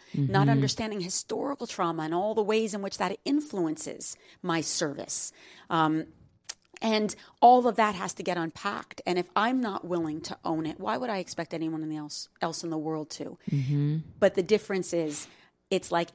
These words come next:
Speaker 1: as it's happening, there's another part of my brain that's like, "Oh, wait a second, I got a tool for this." And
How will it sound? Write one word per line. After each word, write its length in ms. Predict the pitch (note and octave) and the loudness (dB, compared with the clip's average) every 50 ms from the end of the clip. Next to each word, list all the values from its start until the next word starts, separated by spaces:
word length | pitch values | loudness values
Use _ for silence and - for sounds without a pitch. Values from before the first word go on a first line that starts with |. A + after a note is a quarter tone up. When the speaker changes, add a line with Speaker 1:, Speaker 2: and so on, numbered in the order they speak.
| - | -6
Speaker 1:
as 260 | - F#3 F#3+ A3 G3+ | -2 2 2 2 2
it's 160 | A3 F3+ - - | 2 0 -2 -2
happening, 520 | - F#3+ G3 G3+ A3 - G3 F3 E3 E3 | -4 -4 -4 -4 -4 -2 0 0 0 0
there's 140 | E3+ E3 D#3 | 0 -2 0
another 200 | F3 F3 F#3 F#3+ | 0 0 0 0
part 260 | F#3 - - F3+ F3 F3 | -2 -4 -4 -2 -2 -2
of 40 | E3 | -2
my 140 | E3 E3 | -4 -4
brain 280 | D#3+ - F#3 F#3+ G3+ G3+ | -2 -2 -2 -2 0 0
that's 180 | F#3+ F3+ - F3+ | -2 -2 -2 0
like, 180 | E3 E3+ - - - - - | -2 -2 -2 -6 -14 -6 0
"Oh, 160 | D#4 D4+ C#4 | 0 2 2
wait 360 | B3+ B3 C#4 D4+ E4+ F4+ F#4 F4 | 4 4 4 4 6 4 4 2
a 60 | - | 0
second, 640 | - - - F3+ E3 - - A3 A#3 C#4 - - - - - - - - - - - | -2 -2 0 0 0 0 -2 -2 0 0 -2 -2 -6 -20 -20 -20 -20 -20 -20 -10 0
I 140 | - C#4 D4+ | 2 2 2
got 160 | D4 C4 A#3+ | 4 2 0
a 60 | A#3 A#3 | 0 -2
tool 420 | - - - - D#4 E4+ F4+ F#4 | -6 -8 -4 0 2 2 2 2
for 200 | - - - F#3 | 0 -2 -2 -2
this." 540 | D3+ D#3 - - - - - - - - - _ _ _ _ _ - - - - - - - _ _ - | -2 -2 -4 -6 -4 -6 -6 -4 -6 -6 -8 _ _ _ _ _ -20 -20 -20 -20 -20 -20 -20 _ _ 0
And 360 | G#3+ G#3+ G#3 G#3 G#3 G#3+ | 2 4 4 4 2 2